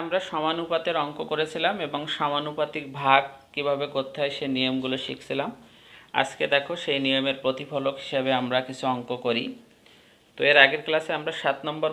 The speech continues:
পর্যন্ত করেছি, আজ আমরা আট থেকে শুরু করব। আটে দেখো এখানে আছে একুশশো ষাট টাকা রুমি, জেসমিন, কাকলির মধ্যে এক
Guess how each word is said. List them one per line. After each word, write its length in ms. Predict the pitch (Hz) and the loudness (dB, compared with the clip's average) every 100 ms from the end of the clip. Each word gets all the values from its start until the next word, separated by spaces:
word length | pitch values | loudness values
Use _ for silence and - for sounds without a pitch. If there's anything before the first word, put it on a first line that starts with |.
| 156 | 0
পর্যন্ত 360 | 151 151 151 151 | -2 -4 -6 -4
করেছি, 280 | 135 135 139 196 135 | -2 -2 0 4 4
আজ 80 | 131 131 | 4 2
আমরা 140 | 139 131 | 8 8
আট 100 | 131 - | 8 0
থেকে 180 | 151 151 - | -10 -8 -6
শুরু 160 | 135 131 | -8 -4
করব। 200 | 123 123 160 151 | -4 -2 -2 0
আটে 160 | 123 139 | 2 2
দেখো 220 | 139 143 143 | 2 2 0
এখানে 200 | 147 147 | 0 -2
আছে 220 | 135 - 156 | -2 -2 -4
একুশশো 340 | 143 156 - 160 - | -4 -8 -8 -6 0
ষাট 160 | 131 - | 0 2
টাকা 220 | 147 139 147 | -2 2 4
রুমি, 340 | 131 131 139 147 | 4 0 -2 -2
জেসমিন, 380 | 127 127 - 143 139 | -4 -4 -8 -14 -4
কাকলির 400 | 131 127 131 131 135 | -2 -2 -4 -4 -4
মধ্যে 320 | 139 - 123 147 - - - - - - 127 | -4 2 2 2 -4 -20 -20 -20 -20 -4 4
এক 200 | 127 | 4